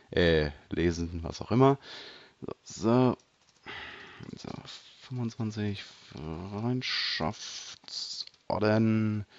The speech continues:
So, H T T P Doppelpunkt Schrägstrich S fünfundzwanzig Punkt S F G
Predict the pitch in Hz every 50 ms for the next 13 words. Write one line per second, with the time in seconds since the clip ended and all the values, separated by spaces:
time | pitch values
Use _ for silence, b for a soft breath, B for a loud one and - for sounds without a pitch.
0 | B B B B B B B B B B - 87 85 80 85 110 110 98 - -
1 | - - - - - - - - - - - - - - - - 139 147 156 156
2 | 156 160 - - - 107 - 104 101 107 107 104 101 - - - - - - 90
3 | - - - - - - 73 67 - - - - - - - - - - - -
4 | - - 123 123 117 113 113 113 113 110 - - 107 - - - 101 107 - -
5 | - 67 - - - - - - - 98 98 - - - - - - -